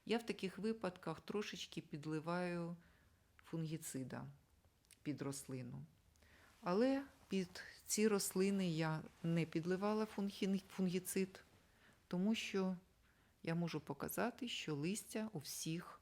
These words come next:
здорове. Оце все, що я хотіла розказати, мабуть, про скімію. Може, хтось почув щось важливе для себе.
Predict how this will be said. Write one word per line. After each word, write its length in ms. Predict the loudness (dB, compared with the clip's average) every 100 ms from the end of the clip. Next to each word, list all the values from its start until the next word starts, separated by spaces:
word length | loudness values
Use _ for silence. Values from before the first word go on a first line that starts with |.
| -10
здорове. 640 | -6 -2 0 0 -2 -4 -6 -10 -16 _ _ _ _ _ _ _ -18 -16 -18 -16 -16 -18 -20 -20 -20 -20 -20 -20 -20 -20 -20 -20 _ _ _ _ -20 -12 -4
Оце 200 | 0 2
все, 280 | 4 6 6
що 160 | 6 6
я 200 | 6 4
хотіла 440 | 0 2 4 4
розказати, 600 | 2 0 0 2 2 2
мабуть, 520 | 2 2 0 -2 -2 -6 -8
про 160 | -2 -2
скімію. 720 | -2 -4 0 2 2 0 -4 -8 -6
Може, 280 | 0 2 2
хтось 280 | 2 2 2
почув 480 | 0 0 2 0 0
щось 320 | -2 -2 0
важливе 540 | 0 2 2 2 2
для 180 | 0 -2
себе. 580 | 0 0 0 0 -4